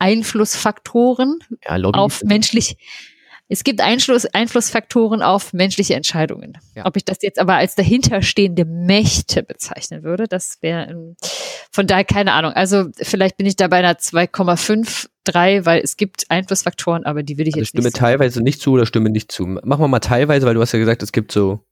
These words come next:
Speaker 1: Ja, ich stimme teilweise
Speaker 2: nicht zu.
Speaker 1: nicht zu.
Speaker 2: Okay.
Speaker 1: Ja, das würde dann,
Speaker 2: Okay,
Speaker 1: ja,
Speaker 2: ein bisschen
Speaker 1: okay.
Speaker 2: weiter. Okay, das waren schon die fünf Aussagen. Ich rechne mal ganz kurz, ähm, die Punkte zusammen.
Speaker 1: Ja, währenddessen kann ich ja unseren, äh, Zuhörerinnen,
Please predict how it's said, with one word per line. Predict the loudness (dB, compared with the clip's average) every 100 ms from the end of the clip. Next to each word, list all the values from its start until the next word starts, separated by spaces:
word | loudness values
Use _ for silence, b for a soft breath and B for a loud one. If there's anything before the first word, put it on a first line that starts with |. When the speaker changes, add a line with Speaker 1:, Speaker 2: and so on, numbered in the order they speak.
| _ _
Speaker 1:
Ja, | 2 2 2
ich | 0
stimme | 0 0 2
teilweise | 0 2 4 4 2 2 2 2 0 0 0
Speaker 2:
nicht | 0 0 -2 -16 -8
zu. | -6
Speaker 1:
nicht | -6 -8 -2
zu. | -2 -2 -4
Speaker 2:
Okay. | -2
Speaker 1:
Ja, | -2
das | -4 -6
würde | -8
dann, | -10 -10
Speaker 2:
Okay, | -8
Speaker 1:
ja, | -6
Speaker 2:
ein | -6
bisschen | -8 -8
Speaker 1:
okay. | -6
Speaker 2:
weiter. | -6
Okay, | -4 -4
das | -2 0
waren | 2
schon | 2
die | 2
fünf | 2 2
Aussagen. | 2 2 0
Ich | 2
rechne | 0 2
mal | 0
ganz | 2 0 2
kurz, | 0 0
ähm, | 0 2 2 -2 -6
die | -4 0
Punkte | 0 0
zusammen. | 0 2 4 2 -2 -12 B B B
Speaker 1:
Ja, | 2 2 2
währenddessen | 2 2 2 0
kann | 0 0
ich | 2
ja | 0 2
unseren, | 2 2 2 0
äh, | -4
Zuhörerinnen, | 0 2 2 2 0 0 -2 -4